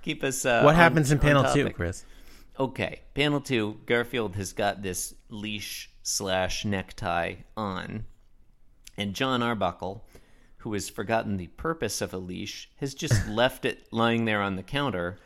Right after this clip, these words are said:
Speaker 1: rather than holding on to it, which is why
Speaker 2: There's
Speaker 1: you
Speaker 2: not
Speaker 1: put a leash
Speaker 2: even,
Speaker 1: on an
Speaker 2: like, it
Speaker 1: animal.
Speaker 2: doesn't even have a loop at the end for you to
Speaker 1: It's
Speaker 2: hold
Speaker 1: so
Speaker 2: on
Speaker 1: short.
Speaker 2: to.
Speaker 1: It's so short, John.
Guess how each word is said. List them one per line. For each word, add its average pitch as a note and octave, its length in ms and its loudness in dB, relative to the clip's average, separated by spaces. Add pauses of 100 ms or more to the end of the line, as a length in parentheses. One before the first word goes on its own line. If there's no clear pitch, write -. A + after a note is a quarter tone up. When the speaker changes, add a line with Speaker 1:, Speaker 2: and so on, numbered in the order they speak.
(180)
Speaker 1:
rather A2+ 260 4
than F#2+ 160 0
holding G2+ 400 -2
on G#2 220 -2
to F2+ 180 -10
it, - 220 -12
which B2 220 -4
is G#2+ 120 -6
why F#3+ 80 6
Speaker 2:
There's G3+ 120 6
Speaker 1:
you B3+ 60 2
Speaker 2:
not B3 140 6
Speaker 1:
put - 20 0
a C#4 40 0
leash C#4+ 40 4
Speaker 2:
even, C#4 200 2
Speaker 1:
on G3 100 4
an C#3+ 60 4
Speaker 2:
like, G#2+ 160 6
it F#2 60 -6
Speaker 1:
animal. F#2 160 -2
Speaker 2:
doesn't G3+ 240 4
even G3+ 180 6
have D#3+ 140 8
a B2+ 60 8
loop A2+ 440 8
at B2+ 140 0
the G#2 200 6
end D3 640 4 (360)
for C#3+ 80 0
you B2 100 8
to G#2+ 80 8
Speaker 1:
It's F2 80 0
Speaker 2:
hold A#2 160 6
Speaker 1:
so A2+ 60 6
Speaker 2:
on A2 140 8
Speaker 1:
short. D#3 460 6
Speaker 2:
to. - 60 -18 (560)
Speaker 1:
It's G#3 200 -2
so B3 380 4
short, C#4+ 480 0
John. A#2 400 0